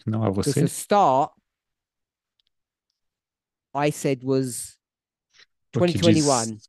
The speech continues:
Speaker 1: que o começo era dois mil e vinte e um.
Speaker 2: And he's saying that's actually Boston,
Speaker 1: E ele diz que
Speaker 2: which is
Speaker 1: não, na
Speaker 2: July.
Speaker 1: verdade, isso é Boston,
Speaker 2: Which
Speaker 1: que é julho.
Speaker 2: So he's correcting me, not you.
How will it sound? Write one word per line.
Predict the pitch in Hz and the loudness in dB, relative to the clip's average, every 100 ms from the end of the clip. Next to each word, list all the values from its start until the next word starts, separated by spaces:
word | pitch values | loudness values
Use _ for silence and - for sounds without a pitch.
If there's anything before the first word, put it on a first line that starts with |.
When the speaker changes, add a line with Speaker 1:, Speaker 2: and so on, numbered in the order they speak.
| - | -4
Speaker 1:
que | 110 | 0
o | 104 | 0
começo | - 98 104 107 107 | -2 0 0 0 0
era | 95 98 | 0 2
dois | 98 92 | 0 -2
mil | 95 | -4
e | |
vinte | 92 92 113 | -4 -4 -2
e | |
um. | 110 170 | 0 0
Speaker 2:
And | 135 131 | 0 -2
he's | 160 | -2
saying | - 143 143 | -2 -2 0
that's | 113 - | -2 -8
actually | - 151 131 135 120 - | -10 -10 -8 -10 -8 -2
Boston, | 131 131 - - 95 101 - _ _ - | -2 -4 -10 -14 -12 -12 -18 _ _ -6
Speaker 1:
E | 127 98 | -2 0
ele | 95 | -2
diz | 92 98 | -2 -6
que | - | -6
Speaker 2:
which | 104 | -4
is | 98 | -2
Speaker 1:
não, | 90 90 | -4 -6
na | |
Speaker 2:
July. | 104 123 127 120 104 | -6 -4 -2 0 -2
Speaker 1:
verdade, | 95 92 90 104 | -2 -2 -2 -4
isso | 104 - 95 | -6 -4 -4
é | |
Boston, | 90 87 90 87 - 85 | -4 0 0 0 -6 -10
Speaker 2:
Which | 107 85 | -10 -8
Speaker 1:
que | - | -8
é | 85 87 | -4 -4
julho. | 85 101 85 78 | 0 2 2 -2
Speaker 2:
So | - | -2
he's | 143 143 | -2 -2
correcting | 156 160 165 - 160 | 0 0 0 -2 0
me, | 165 165 139 | 2 2 2
not | 135 135 | 0 -2
you. | 131 120 95 | -4 -4 -6